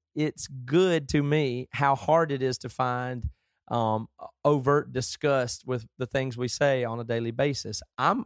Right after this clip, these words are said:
obviously fine with them. And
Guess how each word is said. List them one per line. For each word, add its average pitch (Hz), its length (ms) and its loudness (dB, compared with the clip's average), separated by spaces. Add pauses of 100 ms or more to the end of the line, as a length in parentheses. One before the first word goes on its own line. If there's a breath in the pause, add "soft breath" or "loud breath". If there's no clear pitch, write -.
obviously 139 460 2
fine 170 440 -2
with 113 180 -6
them. 110 280 -8 (460)
And 143 220 0